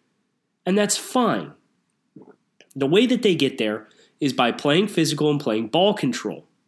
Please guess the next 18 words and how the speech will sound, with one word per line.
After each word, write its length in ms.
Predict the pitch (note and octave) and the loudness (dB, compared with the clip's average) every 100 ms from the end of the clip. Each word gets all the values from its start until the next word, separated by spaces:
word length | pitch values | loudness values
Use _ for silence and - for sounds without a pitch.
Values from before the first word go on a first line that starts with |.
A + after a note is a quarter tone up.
| _ _ _ _ _ _ _ _ _ _ _ - | _ _ _ _ _ _ _ _ _ _ _ -2
The 100 | C#3 | 2
offensive 560 | D3+ F#3 - G3 G3 D#3+ | 4 2 0 0 -2 0
line 460 | C#3 C3+ C3+ C3+ - _ _ _ - | 2 2 0 -4 -12 _ _ _ -12
with 180 | G#2+ G#2+ | -8 -2
Michael 360 | A2 C#3 G3+ | -2 2 0
Deiter, 500 | F3+ F3 E3 E3+ - _ | 2 2 2 0 -6 _
Daniel 320 | - A#2+ D3+ F3 | -2 0 2 0
Kilgore, 500 | F3+ E3 C#3+ C#3 C3+ | 0 0 2 0 0
and 240 | B2 G#2+ | -4 -6
Chris 360 | - D3 D3 D#3 | -4 -2 0 0
Reed 260 | E3+ F3 | 0 2
on 140 | E3+ F3 | 2 2
the 120 | F3 | 2
interior 680 | F3 G#3 G3+ D3+ C3+ C3 - _ _ - | 0 0 2 2 2 -2 -8 _ _ -4
is 160 | D3+ | 0
a 80 | C#3+ | 2
winning 320 | B2+ B2 B2+ | 4 4 2
combination. 680 | B2+ C3 B2 C3 F#3+ E3+ - | 2 2 2 4 4 2 -2